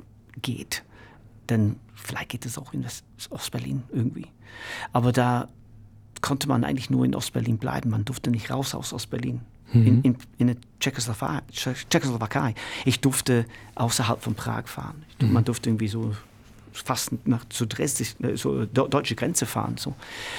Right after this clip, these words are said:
Speaker 1: Ähm, so, es war ein bisschen anders. Und, aber in, in Ostberlin war es ein bisschen eingesperrt. So mussten wir was anderes suchen. Und ich, irgendwann per Zufall habe ich irgendwie erfahren von so einem Hippie-Typ, hat mir erzählt, dass er spielt,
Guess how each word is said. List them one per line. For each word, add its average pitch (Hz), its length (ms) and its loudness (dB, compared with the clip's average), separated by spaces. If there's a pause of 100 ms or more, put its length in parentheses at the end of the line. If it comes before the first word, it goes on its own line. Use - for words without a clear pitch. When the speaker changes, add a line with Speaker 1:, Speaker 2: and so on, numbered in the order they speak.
(180)
Speaker 1:
Ähm, 120 280 4
so, - 220 -4
es - 160 -4
war 135 100 2
ein 117 60 -2
bisschen 120 180 -4
anders. 147 460 -4 (500)
Und, 120 280 2
aber 120 200 0
in, 113 260 0
in 117 200 0
Ostberlin 139 420 0
war 135 80 2
es 123 100 -4
ein 127 40 -4
bisschen 123 160 0
eingesperrt. 131 600 -2 (440)
So - 100 0
mussten 135 320 4
wir 120 100 2
was 120 160 -4
anderes 120 300 -2
suchen. 113 320 -2
Und 117 80 6
ich, 117 180 2 (600)
irgendwann 135 500 6
per 113 200 0
Zufall 127 400 0
habe - 140 -8
ich - 100 -4
irgendwie 117 160 -2
erfahren 120 420 -4
von 120 200 -6
so 123 120 -6
einem 120 80 -4
Hippie-Typ, 120 420 -6
hat 123 140 -6
mir 123 120 0
erzählt, 123 320 -4
dass - 120 -6
er 113 80 -2
spielt, - 380 0